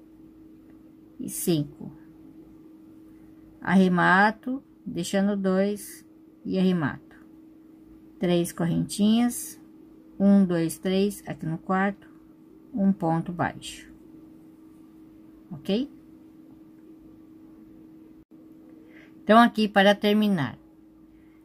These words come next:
três correntinhas, aqui no último ponto,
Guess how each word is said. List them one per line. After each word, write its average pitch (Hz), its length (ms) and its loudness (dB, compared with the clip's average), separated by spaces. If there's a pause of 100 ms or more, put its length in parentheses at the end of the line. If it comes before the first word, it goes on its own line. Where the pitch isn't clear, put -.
(140)
três 196 360 2
correntinhas, 208 1080 -4 (520)
aqui 185 260 -6
no 202 260 2 (120)
último 233 480 0
ponto, 185 680 -2